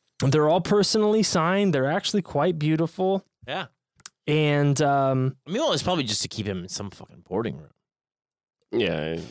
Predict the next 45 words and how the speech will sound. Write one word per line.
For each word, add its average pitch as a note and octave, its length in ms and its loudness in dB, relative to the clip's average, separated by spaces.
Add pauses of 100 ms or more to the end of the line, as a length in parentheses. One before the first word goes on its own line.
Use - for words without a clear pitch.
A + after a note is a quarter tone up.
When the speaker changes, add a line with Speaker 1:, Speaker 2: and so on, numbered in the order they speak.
(240)
Speaker 1:
Yeah. A3 260 2
Speaker 2:
It's E3+ 120 -2
probably, F#3 360 -2
like, D3+ 200 -2
he, C3 400 -2
Speaker 1:
He F#3+ 180 2
Speaker 2:
he's F3 220 2
not A3 160 0
living C#3+ 160 -2
high C#3 320 -2
on D#3 140 2
the E3+ 40 4
Speaker 1:
No, F3 140 4
Speaker 2:
fucking C3+ 180 -2
hog. C3+ 560 0
Speaker 1:
no, D3 100 4
no, D3 140 2
no, C3 160 0
no, A#2 140 -2
no, G#2 100 -6
no. G2+ 100 -10
Speaker 2:
He's E3+ 220 0
in F#3 220 0
some C#3 480 0
fucking C3 300 -2
boarding B2+ 260 0
room, A2+ 260 -2
and A#2+ 140 0
Speaker 1:
Yeah. C3+ 180 2
Speaker 2:
most B2+ 320 0
of C3 60 -4
his A#2 160 -4
days G2+ 340 0
are G2+ 80 0
spent G2+ 400 -4
wandering G#2+ 480 -2
the G#2+ 80 -2
streets, G#2 320 -4
acting G2+ 380 -4
like G2 180 -6
he's G#2+ 140 -4
the C#3+ 140 -4
emperor. E3+ 340 -4
Speaker 3:
Mm-hmm. A2+ 380 -2
Speaker 1:
Yeah. G#3 320 0